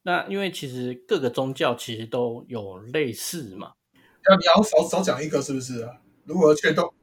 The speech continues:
Speaker 2: 如何确定？干。<laughs>
Speaker 1: 假设啦，今天就像老板说的嘛，老板可能去，去，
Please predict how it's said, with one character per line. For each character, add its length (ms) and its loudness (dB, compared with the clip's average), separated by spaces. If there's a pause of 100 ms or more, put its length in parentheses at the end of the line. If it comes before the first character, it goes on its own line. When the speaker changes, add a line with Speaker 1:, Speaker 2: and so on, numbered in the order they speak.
(140)
Speaker 2:
如 100 0
何 100 8
确 240 4
定？ 200 0 (440)
干。 200 2 (400)
<laughs> 1120 0 (500)
Speaker 1:
假 160 0
设 220 4
啦， 280 -2 (120)
今 180 -8
天 320 -2 (160)
就 120 -8
像 160 2
老 100 2
板 160 -4
说 160 -4
的 80 -4
嘛， 140 -8
老 160 -4
板 180 -2
可 160 -8
能 140 -10
去， 420 -8 (640)
去， 520 -10